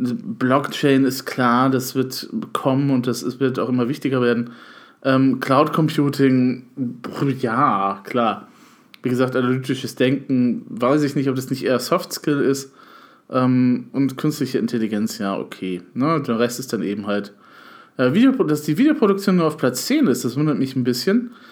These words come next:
weil das ja doch in den letzten Jahren immer wichtiger geworden ist. Also nicht nur YouTube, sondern eben halt auch für Instagram oder sowas.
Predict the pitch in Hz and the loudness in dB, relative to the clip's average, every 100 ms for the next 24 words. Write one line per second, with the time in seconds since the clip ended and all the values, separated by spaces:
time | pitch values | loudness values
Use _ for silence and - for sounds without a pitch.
0 | - _ - 143 175 160 160 185 190 170 | -20 _ 0 2 2 2 2 4 2 2
1 | 170 - 131 127 202 185 160 190 202 151 | -2 -2 2 4 4 2 2 0 -2 0
2 | 123 113 113 107 107 107 101 113 120 143 | 0 0 2 2 2 0 -2 -2 -2 -2
3 | 135 117 170 208 220 202 160 151 147 - | -2 0 0 0 0 0 0 2 2 0
4 | 135 131 127 - 120 - 175 202 170 135 | 0 0 0 -2 -4 -2 -2 -2 0 0
5 | 123 110 123 113 135 180 | 0 0 -2 0 0 0